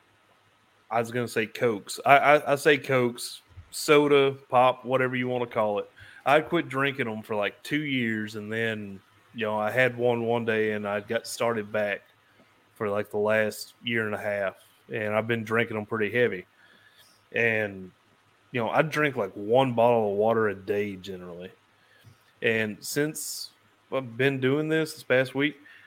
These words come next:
I've been drinking, like, five or six bottles of water a day. And then, you know,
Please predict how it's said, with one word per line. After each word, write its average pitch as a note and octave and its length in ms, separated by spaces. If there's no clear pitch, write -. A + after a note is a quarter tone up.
I've B2+ 220
been C3+ 500
drinking, A2+ 480
like, G2 220
five B2+ 420
or A2+ 80
six B2 300
bottles A2 680
of G#2 100
water G#2 400
a F#2+ 80
day. G2 460
And G#2+ 240
then, A2+ 420
you C3 100
know, G#2+ 240